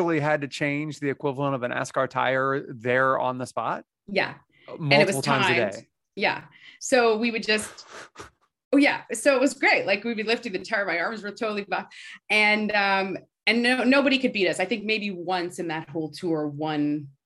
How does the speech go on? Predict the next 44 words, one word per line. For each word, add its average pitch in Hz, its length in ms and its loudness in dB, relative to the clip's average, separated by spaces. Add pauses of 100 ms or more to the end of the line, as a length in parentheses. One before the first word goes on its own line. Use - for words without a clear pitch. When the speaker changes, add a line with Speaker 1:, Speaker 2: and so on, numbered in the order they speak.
(220)
Speaker 2:
one, 143 640 -2 (340)
uh, 143 280 -4 (800)
you 160 160 -6
know, 135 280 -8 (420)
team 160 200 2
of 143 140 -2
guys 135 300 0
beat 147 220 -4
us. - 140 -4
It 165 60 -2
was 147 120 -4
two 151 180 -2
guys 135 300 -4
each - 240 -8
time 135 200 -2
to 135 80 -4
try 139 180 -4
and 131 160 -2
beat 147 160 -4
our 131 380 -6
time. - 400 -10 (540)
Um, 151 340 2
so 139 120 -4
there 202 140 0
was 190 200 -6
that. 160 520 0
Then, 254 400 4
oh, - 60 0
Speaker 1:
Were 180 80 2
Speaker 2:
this 247 120 -2
is - 60 -8
a 233 60 -6
good 156 180 -6
one. 151 240 -6 (160)
Speaker 1:
were 147 140 -2
you 165 160 0
ever 143 200 2
asked 123 360 -4
to, 139 100 -4
like, 123 460 -2
by 123 160 2
the 120 240 0
higher 127 340 -2
ups 143 240 -8